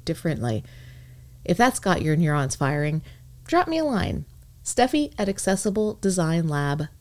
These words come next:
dot com. I'm on the lookout for the opinionated, the innovators, the frustrated, and the relieved, all who live and breathe accessibility. Find me on LinkedIn. Just search for the purple-haired maverick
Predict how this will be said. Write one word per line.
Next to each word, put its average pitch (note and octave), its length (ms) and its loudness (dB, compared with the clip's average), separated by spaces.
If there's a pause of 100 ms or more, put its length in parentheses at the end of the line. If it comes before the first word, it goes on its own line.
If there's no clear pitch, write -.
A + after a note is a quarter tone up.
dot C#3 280 -4
com. - 440 -6 (680)
I'm G#3+ 140 6
on E4 140 6
the D#4 60 6
lookout C4+ 420 2
for - 120 -2
the E3 120 0
opinionated, A3 840 4
the E3+ 80 2
innovators, F#3+ 680 4
the F3 80 -4
frustrated, E3+ 720 0 (340)
and D3+ 240 0
the E3+ 80 0
relieved, D#3 540 0 (500)
all F3+ 300 4
who A3+ 260 0
live E3+ 340 4
and F#3+ 220 -2
breathe D3+ 540 -2
accessibility. C3 840 -4 (1200)
Find C3+ 240 2
me F3+ 120 6
on G3+ 140 6
LinkedIn. A3+ 480 2 (160)
Just - 320 -2
search - 320 -2
for C4 140 -2
the C4 80 -2
purple-haired B3 680 0
maverick A#3 480 0